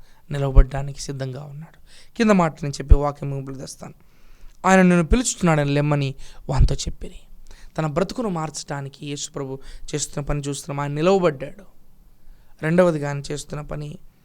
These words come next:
ఆయన పిలుస్తున్నాడు, ఆయన నిలబడి పిలుస్తున్నాడు. ఇంతవరకు ఆ ప్రజలు ఏమంటున్నారంటే, "ఊరుకుండు, ఊరుకుండు, ఊరుకుండు" అంటున్నారు. కానీ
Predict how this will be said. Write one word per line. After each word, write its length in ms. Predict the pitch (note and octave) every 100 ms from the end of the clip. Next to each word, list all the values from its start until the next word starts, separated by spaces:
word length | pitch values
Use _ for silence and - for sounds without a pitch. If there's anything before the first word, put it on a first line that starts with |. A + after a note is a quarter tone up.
| _ - - - - - - - -
ఆయన 500 | C#3 C#3 C3+ C3 C3+ - _ - -
పిలుస్తున్నాడు, 640 | D3+ - - - - - - - - -
ఆయన 100 | D3+
నిలబడి 400 | C#3+ E3 F#3 F3+
పిలుస్తున్నాడు. 580 | D3+ D3 C#3 D3+ C#3+ C3+ - - -
ఇంతవరకు 580 | D4 D#4 E4+ D#4+ D#4 C#4+
ఆ 60 |
ప్రజలు 360 | A#3+ G#3+ G3+ G#3+
ఏమంటున్నారంటే, 680 | G3+ F#3+ F3+ E3+ D#3 D#3+ C#3+ - - B3
"ఊరుకుండు, 480 | F4 E4+ C#4 B3
ఊరుకుండు, 520 | G#3+ A#3 D#4 C4 A3+ G3+
ఊరుకుండు" 420 | B3 C4+ A3 F3+
అంటున్నారు. 360 | D3 C#3 C#3
కానీ 280 | C3 C3+ C#3